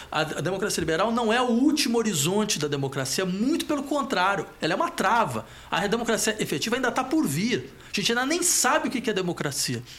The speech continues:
Isso que a gente tem não é democracia. É, foi, foi um acordo, foi um acordo possível dentro de uma certa, de uma certa situação histórica. É claro, essa situação histórica ruiu, né? Ela não existe mais. Então você vai vendo,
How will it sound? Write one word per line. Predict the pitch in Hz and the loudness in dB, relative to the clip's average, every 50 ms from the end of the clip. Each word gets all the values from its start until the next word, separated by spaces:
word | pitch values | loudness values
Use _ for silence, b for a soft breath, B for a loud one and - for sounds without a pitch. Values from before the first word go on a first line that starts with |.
| B B B B B - | B B B B B -2
Isso | - 240 269 269 | 0 0 2 2
que | 247 | 0
a | 190 | 0
gente | 202 175 - - | 0 -2 -2 -2
tem | - 294 | -2 0
não | 320 320 294 208 | 0 0 2 2
é | 214 277 320 320 | 4 4 4 2
democracia. | 285 220 185 160 - 160 131 123 B B B B - | 2 0 -2 -2 -4 -4 -6 -6 B B B B -2
É, | 147 160 202 | 0 0 0
foi, | 202 - - 220 | 0 0 -2 -2
foi | 220 - 233 277 | 0 0 0 2
um | 339 | 2
acordo, | 381 370 - - - 233 294 320 - 160 123 120 113 | 2 0 0 0 0 2 4 4 2 2 0 -4 -4
foi | - - 214 | -2 0 0
um | 254 | 0
acordo | 262 262 254 262 277 269 - | 0 0 0 0 0 0 -2
possível | - 330 294 - - - 240 277 302 285 | -2 -2 0 0 2 2 2 0 0 0
dentro | - 269 277 285 285 | 0 0 0 -2 -2
de | 294 | -2
uma | 294 320 294 | 0 -2 0
certa, | - 294 269 269 302 269 B B B B - | 0 0 -2 0 -2 -4 B B B B -6
de | - | -4
uma | 202 254 | -2 0
certa | - 285 262 269 | 0 0 2 0
situação | - - - - - - 320 320 | 0 2 2 0 0 0 0 0
histórica. | - - - - 202 214 240 240 180 - - 113 101 B B B B - | 0 0 2 2 2 2 2 2 0 -2 -2 -6 -6 B B B B -10
É | 156 | -2
claro, | - - - - 143 | 0 0 2 2 2
essa | - - 160 | 0 0 0
situação | 151 - - 185 160 - - | 0 0 0 0 0 0 0
histórica | 190 - - 220 214 220 240 | -2 0 0 0 0 0 -2
ruiu, | 214 233 269 247 220 214 220 196 156 - - - - | 0 2 4 4 4 4 4 2 0 -4 -8 -8 -6
né? | 127 143 165 175 B B - | -4 -4 -4 -4 B B -4
Ela | - 135 156 | -2 0 0
não | 196 233 | 0 0
existe | 233 175 160 208 240 226 - - 285 | 2 2 2 2 2 2 0 0 2
mais. | 254 214 185 143 127 B B B B B | 2 2 2 0 -2 B B B B B
Então | - 175 160 | -2 -2 -2
você | 156 - 226 | 0 0 0
vai | 214 165 175 170 180 208 208 | 0 2 2 2 4 2 2
vendo, | 180 196 202 208 220 247 277 | 0 0 0 2 2 2 2